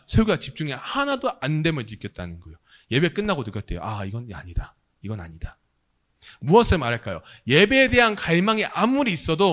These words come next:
우리가 어떤 환경에서 예배를 드리냐에 따라서 달라질 수 있다는 거예요. 여러분, 코로나 전에 한번 생각할까요? 지-, 기억하는 친구도 있을 텐데 우리 이, 여기 일 층에서 예배 드렸던 거 생각나요? 일 층에서? 일 층에서 폐업한 그 민물 작업집을 거기를 저희가 잠깐 꾸며가지고 했는데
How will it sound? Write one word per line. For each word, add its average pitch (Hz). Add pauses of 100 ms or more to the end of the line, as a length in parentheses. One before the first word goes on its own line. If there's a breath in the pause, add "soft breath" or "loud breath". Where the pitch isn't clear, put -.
(120)
우리가 202
어떤 160
환경에서 214
예배를 143
드리냐에 170
따라서 185 (180 loud breath)
달라질 131
수 -
있다는 104
거예요. 80 (640 loud breath)
여러분, 202
코로나 294
전에 175
한번 156
생각할까요? 160 (320 loud breath)
지-, -
기억하는 208
친구도 208
있을 123
텐데 139 (200 loud breath)
우리 202
이, 208
여기 190
일 302
층에서 254
예배 160
드렸던 156
거 131
생각나요? 135
일 143
층에서? 139 (520 loud breath)
일 269
층에서 262
폐업한 269
그 180
민물 196
작업집을 196
거기를 170
저희가 160
잠깐 175
꾸며가지고 214
했는데 185